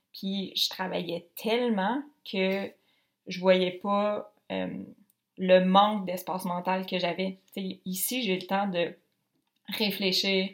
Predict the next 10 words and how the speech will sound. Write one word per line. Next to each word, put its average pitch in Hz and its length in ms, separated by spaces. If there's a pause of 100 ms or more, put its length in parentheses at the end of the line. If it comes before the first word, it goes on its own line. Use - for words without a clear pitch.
(140)
t'sais, 226 140
d'aller 190 460
dehors, 190 720
comme 175 140
Marie-Ève 180 300
a 170 140
dit, « 190 440
Hey, 214 200
on 185 100
s'appelle, 202 600